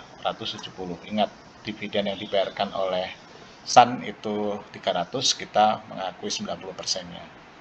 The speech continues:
Nah, lima tujuh satu lima ratus dihitung dari, eh, berikut. Jadi, sembilan puluh persen dari net income yang dilaporkan tujuh ratus dua puluh,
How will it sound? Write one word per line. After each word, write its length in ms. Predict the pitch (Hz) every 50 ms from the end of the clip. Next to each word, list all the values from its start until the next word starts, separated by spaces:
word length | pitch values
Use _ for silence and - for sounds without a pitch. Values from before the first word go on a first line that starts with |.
| - - - - - - -
Nah, 100 | 107 101
lima 240 | 95 101 104 120 117 - - 120 - - - - - 127 123 - - -
tujuh 240 | - 117 - 120 113
satu 240 | 123 117 - - 117
lima 220 | 117 113 110 107
ratus 480 | 120 123 - - 110 101 - - - -
dihitung 400 | 101 95 101 101 147 143 143 131
dari, 340 | 104 92 90 92 104 139 165 - - - - - - - - - - - - - - - - - - - - - - - - - - - - - - - - - - - - - - - - - - - - - - - - - - -
eh, 320 | - 101 104 107 107 110 107 - - - - - - -
berikut. 460 | 113 107 107 - 110 101 - - - -
Jadi, 400 | 104 101 120 135 151 156 156 - - - - - - - - -
sembilan 460 | - - 113 120 123 123 123 123 123
puluh 100 | 131 120
persen 380 | - 104 - - 151 151 147
dari 260 | 123 107 101 110 117 107
net 220 | 107 107 107 120
income 400 | 113 107 104 123 127 131 135 123
yang 40 | 110 107
dilaporkan 500 | 101 98 95 - 98 95 - 117 123 123 117
tujuh 140 | 107 110 104
ratus 260 | 98 95 101 101 -
dua 160 | - 110 95
puluh, 400 | - - 92 92 92 107 151 165